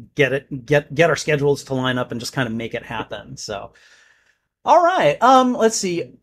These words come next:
Uh, be sure to subscribe to the Webline on your favorite podcast service and leave us a like, review, and a follow where appropriate. Uh, if you were on a service that doesn't carry the Webline,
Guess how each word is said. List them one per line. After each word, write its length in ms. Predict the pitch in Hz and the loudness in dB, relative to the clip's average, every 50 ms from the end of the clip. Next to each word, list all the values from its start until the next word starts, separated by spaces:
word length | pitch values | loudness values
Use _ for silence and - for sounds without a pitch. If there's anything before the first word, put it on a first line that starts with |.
| _ - | _ -2
Uh, 160 | 180 180 175 | 0 0 0
be 180 | 156 151 269 302 | 2 0 -2 -2
sure 320 | - - - 220 247 311 | -2 0 2 2 0 0
to 220 | 269 - 254 220 196 | -2 -2 -2 -2 -2
subscribe 540 | - - 180 156 - - 196 185 202 226 - | -2 -6 -8 -8 -6 -6 -4 -4 -4 -4 -4
to 80 | - | -4
the 120 | 175 165 151 | -2 -2 0
Webline 560 | 151 156 170 170 185 180 196 208 220 220 - | 0 -2 -2 -2 -4 -4 -4 -4 -4 -4 -4
on 160 | 151 143 139 | -4 -4 -4
your 140 | 135 131 131 | -4 -6 -6
favorite 340 | - - 147 139 135 127 - | -2 -2 -2 -2 -2 -8 -8
podcast 500 | - 139 131 135 135 - 175 165 170 - | -6 -6 -6 -6 -8 -10 -10 -10 -10 -10
service 640 | - - - 180 196 214 269 311 269 - - - - - | -12 -8 -6 -6 -4 -4 -4 -4 -4 -8 -12 -12 -6 -4
and 400 | 156 156 151 156 156 147 135 135 | 0 0 2 2 0 0 -2 -2
leave 220 | 165 214 262 269 | -2 -4 -2 0
us 260 | 269 233 214 - - - | -2 -2 -2 -6 -6 -6
a 80 | 147 | -4
like, 440 | 135 131 151 196 262 294 - - - | -4 -4 -4 -4 -6 -6 -8 -8 -2
review, 500 | 151 143 139 165 190 233 285 294 302 285 - | -2 -2 -2 -2 -4 -4 -4 -4 -4 -6 -6
and 260 | 180 208 262 302 320 | -6 -4 -4 -4 -4
a 80 | - 156 | -4 -6
follow 640 | - - _ - 240 320 - - 143 120 113 113 | -8 -14 _ -8 -8 -6 -4 -6 -6 -4 -4 -6
where 240 | 113 120 147 156 139 123 | -6 -4 -2 -2 -2 -2
appropriate. 840 | - - - 190 185 170 - 131 113 101 - 110 - _ _ _ _ _ _ _ _ _ _ _ | -4 -2 0 0 0 0 -2 -8 -10 -10 -12 -16 -20 _ _ _ _ _ _ _ _ _ _ _
Uh, 280 | - 208 214 214 214 - - | 2 4 4 4 4 2 2
if 200 | 214 233 220 - | 0 0 0 0
you 160 | 196 226 285 294 | -2 -2 -2 0
were 360 | 294 277 247 233 214 - - | 2 2 4 4 2 0 -4
on 280 | 185 208 240 269 262 - | -6 -6 -4 -4 -4 -4
a 200 | - 180 175 151 | -4 -6 -6 -6
service 480 | - - - 214 220 220 233 226 - | -6 0 2 2 4 4 2 0 0
that 300 | - 160 147 143 139 131 | -2 -4 -4 -4 -6 -4
doesn't 420 | 123 147 175 185 - 214 196 180 _ | -2 -2 -2 -2 -4 -8 -10 -10 _
carry 380 | - - 180 180 190 190 190 | -10 -8 -4 -2 0 0 -2
the 120 | 180 170 170 | -2 -2 -2
Webline, 720 | 190 196 214 196 180 151 123 110 107 104 101 101 - | -2 -2 -2 -4 -4 -8 -8 -8 -8 -12 -14 -18 -20